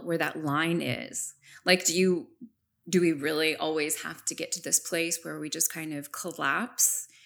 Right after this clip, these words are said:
in the midst of, of trying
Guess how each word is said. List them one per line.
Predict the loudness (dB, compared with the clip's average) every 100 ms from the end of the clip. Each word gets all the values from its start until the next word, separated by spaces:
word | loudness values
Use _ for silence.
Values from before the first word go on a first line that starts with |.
| -20 _
in | 2 4
the |
midst | 4 8 8 8
of, | 6 2 2 0 -2 -6 -12 -6
of | -6 2
trying | 4 4 2 2 0 -2 -4